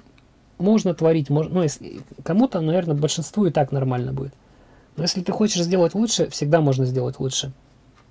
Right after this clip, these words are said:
И, м, ну, допустим, кто-то скажет: "Нифига, я купил, доп-, вот я, допустим, их буду продавать за сорок, к примеру, да?"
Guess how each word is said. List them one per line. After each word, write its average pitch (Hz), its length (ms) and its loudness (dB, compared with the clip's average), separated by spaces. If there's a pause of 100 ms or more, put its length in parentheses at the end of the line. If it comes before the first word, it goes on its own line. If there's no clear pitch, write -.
(1400)
И, 151 420 2
м, - 960 -8
ну, 175 260 0
допустим, 170 680 -2 (720)
кто-то 160 240 -2
скажет: 151 320 2
"Нифига, 160 300 0
я 165 120 6
купил, 143 280 -2
доп-, 139 180 2
вот 143 140 4
я, 143 100 6
допустим, 139 380 0
их 147 60 2
буду 175 160 0
продавать 127 320 0
за 127 80 -2
сорок, 120 320 -2
к - 20 -20
примеру, 117 300 -4
да?" 139 120 0